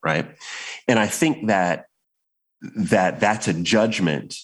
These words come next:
that was unfair on Josh, because my observation of Josh through this project is I think he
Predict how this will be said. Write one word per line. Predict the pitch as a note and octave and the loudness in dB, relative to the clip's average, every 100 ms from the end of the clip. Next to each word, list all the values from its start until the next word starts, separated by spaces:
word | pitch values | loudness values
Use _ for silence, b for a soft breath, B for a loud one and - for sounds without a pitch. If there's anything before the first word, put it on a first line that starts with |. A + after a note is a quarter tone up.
| _ - | _ -2
that | F#2 | 0
was | F#2+ - - | 0 -2 2
unfair | G#2+ G#2+ - G2+ F2 | 4 4 2 2 2
on | C2+ E2+ E2 | 2 0 -2
Josh, | - F#2 D#2+ D2+ - - - _ B B B - | 0 2 2 -2 -6 -8 -10 _ B B B -2
because | F2 F#2 - G2+ F2+ E2+ E2 - - _ _ | 0 0 2 4 4 2 0 -4 -8 _ _
my | F2+ F#2 A#2+ C#3 | 2 4 4 2
observation | A#2 A#2 A#2+ G#2 A2+ C3 C#3+ C3+ - | 0 0 0 2 2 2 2 2 2
of | F#2 D#2+ | -2 2
Josh | F#2+ F2+ A2+ - - | 0 0 -2 -6 -4
through | - G#2 A2 | 2 2 4
this | G#2+ A2+ - - _ _ | 2 0 -6 -10 _ _
project | - G2 B2 D3 E3 D3+ - B B B | -2 0 0 -2 -2 -8 -20 B B B
is | A2 F#2+ F#2 F2+ - _ _ _ G2 | 2 4 2 0 -8 _ _ _ 0
I | A2 C3 C#3+ | 2 2 2
think | - G#2+ G2+ | 2 2 0
he | G2+ - B2 A2+ F2+ F2+ - | -2 0 4 4 4 0 -4